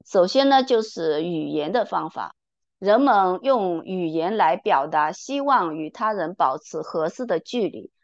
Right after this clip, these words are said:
例如会说“走开”或者“不，我不参-，我不参与”。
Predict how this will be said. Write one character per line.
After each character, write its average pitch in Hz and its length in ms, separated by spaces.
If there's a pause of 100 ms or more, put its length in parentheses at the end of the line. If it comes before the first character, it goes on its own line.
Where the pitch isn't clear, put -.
(240)
例 277 140
如 190 240
会 - 200
说 185 460 (180)
“走 196 200
开” 240 420
或 233 140
者 165 200
“不， 220 360 (340)
我 185 160
不 240 140
参-， 190 340 (160)
我 160 140
不 - 120
参 170 360
与”。 113 200